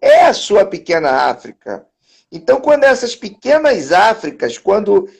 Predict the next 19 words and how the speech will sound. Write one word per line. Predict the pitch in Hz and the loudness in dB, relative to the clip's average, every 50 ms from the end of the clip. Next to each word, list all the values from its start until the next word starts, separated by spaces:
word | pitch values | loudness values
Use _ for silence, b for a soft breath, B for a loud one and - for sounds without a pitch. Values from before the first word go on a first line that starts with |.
| B _ | B _
esses | - 202 196 202 - | -6 -4 -4 -2 0
atores | - 185 190 - - 262 302 302 262 - - | 0 0 2 2 0 0 0 0 -2 -6 -10
pretos | - _ 196 202 208 208 202 202 175 156 | -10 _ 0 2 2 2 0 -2 -10 -12
se | - 175 | -8 -6
reúnem, | 165 160 147 147 147 160 214 262 294 277 202 131 120 - _ _ _ _ | -4 -2 0 0 0 0 0 -2 -2 -4 -8 -8 -10 -12 _ _ _ _
se, | _ - - 151 147 143 - - - - | _ -6 -4 -2 -2 -2 -4 -6 -10 -14
se | - - - 151 | -16 -12 -8 -6
reúnem, | 139 135 127 127 135 202 254 294 277 220 139 113 - _ _ _ _ _ _ _ _ _ _ _ _ _ _ _ _ | -2 -2 0 0 2 0 0 0 0 -2 -4 -6 -10 _ _ _ _ _ _ _ _ _ _ _ _ _ _ _ _
eles | - 196 220 233 233 247 240 226 196 - - - _ _ _ - | 0 2 2 2 2 -2 -6 -8 -8 -10 -10 -12 _ _ _ -6
acabam | 202 202 202 - - 220 233 262 294 254 240 220 202 | -6 -6 -6 -4 0 2 2 4 4 2 2 0 0
com | - 208 202 196 | 0 0 2 2
essa | 202 214 202 - 180 | 2 0 0 -2 -4
delimitação | 175 190 175 180 180 175 180 - 160 139 - - 202 202 226 220 | -4 -2 -2 -2 -6 -6 -4 -2 -2 -2 -2 -2 -2 -2 0 0
do | 196 196 190 208 | 2 2 4 4
aprisionamento | 226 262 - - - - 262 262 240 - - 220 220 196 175 165 156 151 151 170 175 - 185 | 4 4 2 0 -4 -8 -10 -10 -6 -2 0 2 2 2 0 -2 -2 -2 -2 -2 -2 -2 -4
epistêmico | 180 180 - - - - _ - 147 143 160 170 196 202 202 - 202 190 - _ _ _ _ _ _ _ _ _ _ | -4 -4 -6 -12 -18 -12 _ -6 -4 -4 -4 -4 -6 -8 -8 -12 -16 -18 -18 _ _ _ _ _ _ _ _ _ _
dos | - 180 185 - - | -6 -6 -6 -6 -8
corpos | - - - 185 208 233 247 - - _ - 135 120 - - - _ _ _ _ _ _ _ _ _ _ _ _ _ _ _ | -6 0 4 4 6 4 4 0 -4 _ -16 -14 -14 -14 -16 -18 _ _ _ _ _ _ _ _ _ _ _ _ _ _ _
construídos | - 180 196 214 196 - - 190 202 190 185 190 185 180 180 147 143 139 135 127 - - | -2 -2 -2 -2 -2 -4 -2 -2 0 0 2 2 2 2 2 0 -4 -10 -10 -10 -12 -14